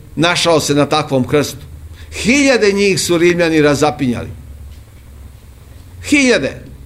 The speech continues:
raznih sirotana, onih koji su bili porobljeni, onih koji su se pobunili protiv Hristove vlasti,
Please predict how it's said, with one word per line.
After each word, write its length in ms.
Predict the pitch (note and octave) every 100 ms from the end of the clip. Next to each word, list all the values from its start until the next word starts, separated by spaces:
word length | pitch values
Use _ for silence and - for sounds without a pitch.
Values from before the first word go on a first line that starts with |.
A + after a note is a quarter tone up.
| - - - - -
raznih 840 | - G#3 B3 A#3+ F#3+ C#3+ D#3 A#2 - - - - - - - - - - - - -
sirotana, 800 | - G3+ F#3 F#3 G3+ G3 E3+ G2
onih 360 | F3 A3 A3+ G3 - -
koji 160 | G3
su 140 | F#3+ F3+
bili 340 | G#3+ G3+ -
porobljeni, 580 | A3+ G#3 E3+ D3+ B2 B2+ - - - - - -
onih 380 | G#3 A3 G#3+
koji 280 | G#3 G#3+ G3+
su 340 | F#3+ G3 F#3 - - -
se 200 | - G#3+
pobunili 720 | - G#3 A3+ B3+ C4 A3+ F#3
protiv 260 | F#3 F#3 F#3
Hristove 500 | F#3+ F3 F#3 E3+ D3+
vlasti, 540 | D#3+ D#3 B2 - -